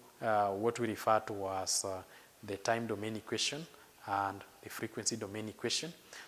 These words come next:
So for the fr-, time domain equation and the frequency domain equation, just go directly to that equation and then, uh, insert whatever values that you have and whatever values that you don't have, just leave them that way. Like in that case, if you do that,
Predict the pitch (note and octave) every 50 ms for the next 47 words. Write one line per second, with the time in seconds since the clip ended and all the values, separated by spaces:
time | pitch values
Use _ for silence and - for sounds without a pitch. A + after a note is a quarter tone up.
0 | - - - - A#2 - B2+ B2 B2+ B2 - - D3 - - - E3+ F3 F#3+ F3+
1 | D#3 D3 D#3 E3 D#3+ D3 - - D3+ - - D#3+ D3 C3 A#2+ B2 A#2+ - - C#3+
2 | C3+ - C#3 - C3+ C3 B2+ A#2+ B2 B2 A#2+ A2+ - A#2+ - - B2+ A2+ A#2 B2+
3 | C3 B2 A2+ B2 A2+ A2 G#2+ G#2+ A2+ A#2+ - - A#2 A2 - G#2+ F#2+ A2 A#2 -
4 | - - - - A2+ A2 - - B2+ B2 A#2 - - - - - - - - G2+
5 | F#2 F#2+ A2+ A#2 A2+ A#2 A#2 A#2 - - - - - - - - - - A#2+ A2+
6 | - - - C#3+ B2+ - - - - - - - - - - - - - - A#2
7 | A2+ - - C#3+ C3 C3 B2 A2 B2 B2 B2 B2 B2 A#2+ A2+ A2 G2+ - G#2+ F#2+
8 | - A2+ A2+ A2+ A#2 A#2 - - - - - - - - - - G#2+ G2+ G2+ G2+
9 | F#2 - C3+ C3 C3 A2+ A#2 A#2+ A#2+ B2 A#2 A2+ G2+ G2+ - - G2 - A#2 A#2
10 | A2 - A2 G#2+ G#2+ G2+ F#2 F2+ A#2+ A2+ A2 - - - - A2 A2 G2+ G2+ G2
11 | F#2+ F#2+ F#2 G#2 G#2+ G#2+ - - G#2+ F#2+ G2 G#2 G#2+ G#2 G#2+ - - - - -
12 | - - - - G#2 G#2 C3 C#3+ C#3 - - C#3 B2 - - D#3+ D#3+ - C#3 B2+
13 | C3 B2+ A#2+ A#2+ A2+ B2 C3+ - -